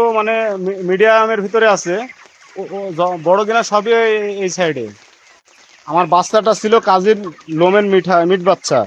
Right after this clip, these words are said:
কাজীর লোমেন মিট বাচ্চা ছিল আমার। আল্লাহর রহমতে বাচ্চা কিনা অনেক ভালো। এখন আমার এই দেখেন জুস ফার্মেন্টেশন চলছে, কিছু পাত্রে দেখেন এখনো জুস ফার্মেন্টেশন চলছে, ঠিক আছে, একদম চকচক করছে দেখেন। এই যে এটি খাওয়া শেষ হয়ে গেছে, এখন আমি এই যে পাত্র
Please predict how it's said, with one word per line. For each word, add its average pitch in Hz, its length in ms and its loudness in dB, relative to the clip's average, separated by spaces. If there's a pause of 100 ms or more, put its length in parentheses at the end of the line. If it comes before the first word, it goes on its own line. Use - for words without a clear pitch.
(120)
কাজীর 165 300 0
লোমেন 185 280 2
মিট 190 200 0
বাচ্চা 185 280 -2
ছিল 185 180 -4
আমার। 208 160 2 (1000)
আল্লাহর 175 240 2
রহমতে 185 400 2
বাচ্চা 180 260 0
কিনা 190 220 2
অনেক 185 120 0 (120)
ভালো। 170 200 2 (640)
এখন 170 140 -2 (100)
আমার 214 180 4
এই 220 60 0
দেখেন 214 200 2
জুস 196 200 -4
ফার্মেন্টেশন 208 480 -2 (120)
চলছে, 180 300 0 (640)
কিছু 190 260 -12
পাত্রে 202 220 0 (100)
দেখেন 202 180 -2 (120)
এখনো 202 260 -4
জুস 190 200 -4
ফার্মেন্টেশন 196 440 -2 (100)
চলছে, 165 280 -6
ঠিক 180 140 -6
আছে, 180 140 -6
একদম 190 240 -6
চকচক 220 320 -6
করছে 175 260 -6
দেখেন। 135 200 -6 (1900)
এই 170 80 -4
যে 196 80 -2 (220)
এটি 196 180 -2
খাওয়া 202 260 2
শেষ 190 160 -2
হয়ে 214 160 2
গেছে, 214 260 -6
এখন 202 140 -2
আমি 214 100 0
এই 208 60 -6
যে 196 100 -8
পাত্র 196 140 -2